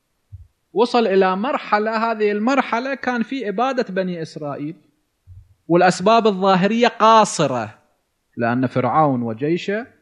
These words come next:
وجنوده لهم العدد والعدة، وذول بني إسرائيل مساكين لا عدد ولا عدة، ولو كانوا يصلون إلى بني إسرائيل كانوا يبيدونهم.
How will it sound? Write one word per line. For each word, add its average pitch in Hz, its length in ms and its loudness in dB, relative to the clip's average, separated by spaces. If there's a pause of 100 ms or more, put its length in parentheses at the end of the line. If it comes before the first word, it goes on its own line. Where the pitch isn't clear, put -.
وجنوده 175 720 -4 (1300)
لهم 147 340 0
العدد 165 500 -2
والعدة، 180 680 -4
وذول 196 380 -4
بني 170 240 -6
إسرائيل 180 440 -4
مساكين 190 640 -4 (480)
لا 170 120 2
عدد 202 400 2
ولا 175 220 0
عدة، 127 560 -6 (440)
ولو 147 240 -4
كانوا 147 340 -4
يصلون 139 500 -6
إلى 139 200 -4
بني 147 260 -6
إسرائيل 175 380 -4
كانوا 254 280 2
يبيدونهم. 208 920 0